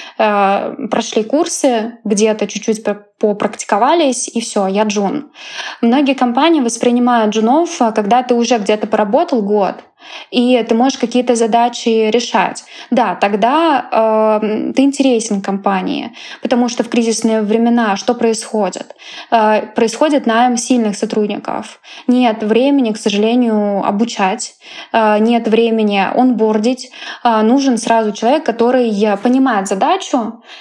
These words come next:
и который сможет, э, принести бизнесу, э, ценность,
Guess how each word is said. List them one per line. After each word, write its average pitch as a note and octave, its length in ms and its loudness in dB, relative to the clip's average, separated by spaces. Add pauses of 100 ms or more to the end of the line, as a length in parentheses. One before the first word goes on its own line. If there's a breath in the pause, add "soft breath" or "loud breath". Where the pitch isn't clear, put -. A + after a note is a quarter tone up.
и B3 240 2
который B3+ 460 2 (160)
сможет, C4 640 0
э, G#3+ 300 2
принести A#3+ 600 0
бизнесу, C#4 840 0 (320 loud breath)
э, G#3+ 440 0 (460)
ценность, C4 640 0